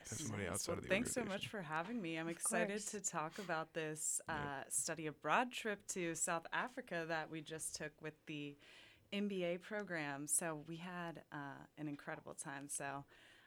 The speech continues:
Speaker 2: I'm excited to talk about that. And, I mean, any questions you guys have about, you know, M B A program at Auburn or anything like that, um,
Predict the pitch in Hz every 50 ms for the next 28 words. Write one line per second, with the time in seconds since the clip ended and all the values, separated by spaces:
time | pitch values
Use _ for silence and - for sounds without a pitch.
0 | - - - 185 196 208 202 - - 196 214 220 240 233 240 - - - 185 208
1 | 220 - 277 262 262 - 254 254 254 254 240 220 185 180 180 170 - - - -
2 | 185 196 196 190 185 180 160 180 185 175 - - 156 151 - - 175 170 160 175
3 | 147 156 147 147 143 - 143 135 135 147 143 - - 78 71 73 78 - - 147
4 | 135 143 78 - 156 160 - _ _ _ _ _ _ _ _ _ _ _ _ _
5 | _ - 175 165 151 151 147 139 139 139 - - 165 156 151 - 160 156 147 147
6 | 147 147 147 147 143 - - 156 156 156 156 - 160 151 151 151 147 143 143 -
7 | - 151 147 147 - - 151 143 139 135 135 - - - 143 135 135 135 - -
8 | - - 147 139 135 131 127 85 82 156 151